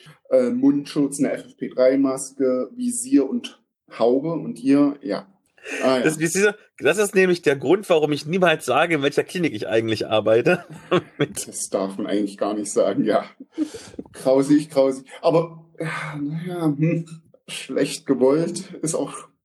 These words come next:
Speaker 1: äh, gut gemeint, ist aber auch schlechtes Ergebnis, naja.
Speaker 2: <laughs>
Speaker 1: Naja,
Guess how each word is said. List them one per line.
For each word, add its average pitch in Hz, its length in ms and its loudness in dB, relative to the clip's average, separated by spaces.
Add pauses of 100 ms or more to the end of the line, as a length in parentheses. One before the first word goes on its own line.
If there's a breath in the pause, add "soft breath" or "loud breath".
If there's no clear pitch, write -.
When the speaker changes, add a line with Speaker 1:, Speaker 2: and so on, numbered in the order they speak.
(200)
Speaker 1:
äh, 139 140 2
gut 160 220 -2
gemeint, 143 300 4
ist 156 60 0
aber 147 200 2
auch 151 120 -6
schlechtes 160 500 -2
Ergebnis, 147 640 0
naja. 147 360 0 (400)
Speaker 2:
<laughs> - 280 -8 (640 loud breath)
Speaker 1:
Naja, 107 260 2